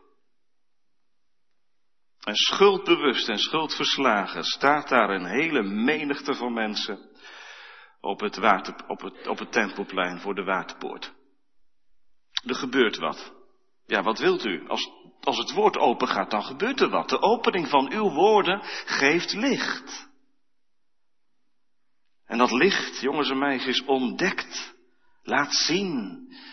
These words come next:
wat een chaos, wat een rommel, een rotzooi het kan zijn in je hart van binnen. Het schudt wakker. Wij zijn God vergeten. Wij hebben zijn woord vergeten.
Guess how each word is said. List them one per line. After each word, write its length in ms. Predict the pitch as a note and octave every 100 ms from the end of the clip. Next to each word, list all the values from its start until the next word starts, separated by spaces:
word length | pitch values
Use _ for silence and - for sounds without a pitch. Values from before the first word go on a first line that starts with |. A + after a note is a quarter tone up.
| - - _ _ _ _ _ _
wat 140 | C#3
een 120 | E3 D3
chaos, 800 | - - D3 E3 G3+ F#3 D#3+
wat 140 | C#3+ D3+
een 160 | D#3+
rommel, 560 | C#3+ C#3 D3+ G3 G3 E3+
een 140 | D#3
rotzooi 500 | C#3+ F#3+ - - G#3
het 100 | F3+
kan 200 | - F3 D3
zijn 400 | E3 D3+ C#3+ C#3+
in 80 |
je 140 | C#3+ C#3+
hart 320 | B2+ G3 -
van 220 | - D3
binnen. 260 | D3+ G3+ F#3
Het 120 | G#3
schudt 320 | - F#3+ F3+
wakker. 520 | C#3+ A3 - A#3 D3 - - -
Wij 200 | - E3+
zijn 200 | F3+ F3+
God 260 | E3+ F#3+ F#3+
vergeten. 840 | - F3+ - G3 C4+ - F#3 G#2+ - - - - - _ _ _ _ _ _ _ _ _ _
Wij 140 | - A#2
hebben 200 | E3 E3
zijn 240 | E3 E3+
woord 340 | D#3+ A3 C4+ -
vergeten. 640 | - - F3 B2 - F#2